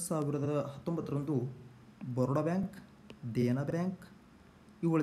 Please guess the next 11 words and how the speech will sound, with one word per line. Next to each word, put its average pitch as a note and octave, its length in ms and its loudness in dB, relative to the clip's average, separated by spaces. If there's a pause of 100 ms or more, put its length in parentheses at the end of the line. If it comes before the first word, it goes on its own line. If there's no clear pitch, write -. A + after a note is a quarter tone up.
ಜೊತೆಗೆ D#3 260 0 (320)
ವಿಜಯ D#3+ 280 4 (120)
ಬ್ಯಾಂಕ್ D#3 280 2
ಕೂಡ D#3 100 2 (500)
ವಿಲೀನ F3 400 4
ಆಗಿಬಿಡ್ತು. A#2 340 -4 (800)
ವಿಜಯ F3+ 300 2 (140)
ಬ್ಯಾಂಕ್ G3+ 460 0 (600)
ಇದೊಂದು D#3 280 0 (420)
ರಾಷ್ಟ್ರೀಕೃತ C3 520 -2 (140)
ನ್ಯಾಷನಲೈಸ್ D#3 520 0